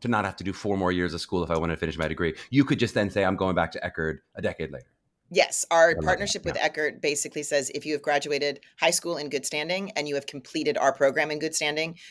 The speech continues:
Speaker 2: you have an automatic acceptance to Eckerd to
Speaker 1: Right.
Speaker 2: be able to finish your degree.
Speaker 1: And in
Speaker 2: So
Speaker 1: terms
Speaker 2: it's
Speaker 1: of
Speaker 2: not like you're deferring endlessly. You would
Speaker 1: Right.
Speaker 2: apply,
Speaker 1: You,
Speaker 2: but
Speaker 1: yes.
Speaker 2: you would go through as a B F A who has already completed half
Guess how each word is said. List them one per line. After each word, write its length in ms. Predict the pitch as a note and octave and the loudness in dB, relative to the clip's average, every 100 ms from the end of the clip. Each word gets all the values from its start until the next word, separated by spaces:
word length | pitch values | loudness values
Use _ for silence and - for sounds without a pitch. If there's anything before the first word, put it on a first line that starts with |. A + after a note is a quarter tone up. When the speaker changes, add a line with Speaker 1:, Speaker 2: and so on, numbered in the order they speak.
| - | -6
Speaker 2:
you 160 | D3+ | 0
have 140 | D#3 C3+ | 2 2
an 80 | C3+ | 2
automatic 480 | A#2+ B2+ B2 B2+ - | 2 4 2 -2 -6
acceptance 420 | A#2 A2 A#2 A2+ | -2 -4 -4 -6
to 60 | - | -4
Eckerd 320 | - - B2+ - | -4 -4 -8 -6
to 60 | - | -8
Speaker 1:
Right. 100 | B2+ | -6
Speaker 2:
be 80 | |
able 160 | B2 A#2 | -8 -8
to 40 | |
finish 240 | - G#2 A2 | -14 -12 -12
your 80 | - | -12
degree. 260 | - - - _ - | -14 -16 -16 _ 0
Speaker 1:
And 120 | C#3 | 2
in 60 | D3 | 6
Speaker 2:
So 140 | G3 | 8
Speaker 1:
terms 140 | F3 | 8
Speaker 2:
it's 100 | F3+ | 8
Speaker 1:
of 40 | C#3+ | 2
Speaker 2:
not 160 | G3 | 4
like 160 | F3+ F3 | 4 4
you're 120 | F3 | 0
deferring 480 | E3 D#3+ E3+ D#3+ D3 | -2 -4 -2 -2 0
endlessly. 440 | C#3+ C#3+ E3+ F#3+ | -4 -4 -4 -4
You 200 | G3+ E3 | -6 -4
would 80 | D3 | -2
Speaker 1:
Right. 60 | C3+ | -2
Speaker 2:
apply, 500 | F#3 C3+ C3+ C3 C#3 - _ _ _ _ | -2 0 4 4 2 -8 _ _ _ _
Speaker 1:
You, 200 | F#2 E2+ | -4 2
Speaker 2:
but 140 | D3+ F#2 | 4 4
Speaker 1:
yes. 80 | - _ _ _ - | 0 _ _ _ -14
Speaker 2:
you 200 | D#3+ D#3+ | -4 -4
would 120 | D#3 | 0
go 140 | D3+ | 0
through 280 | D3 D#3 C#3+ | 0 0 2
as 240 | - C3+ C#3 | 4 4 2
a 40 | |
B 160 | C#3 C#3 | 0 0
F 140 | C3+ | 2
A 140 | C3 B2+ | -2 -2
who 80 | |
has 100 | B2+ B2 | -4 0
already 240 | A#2+ B2 | 0 -2
completed 440 | A#2+ A#2+ B2+ A#2+ | -8 -10 -10 -8
half 500 | - - G#2 - - | -10 -8 -8 -8 -14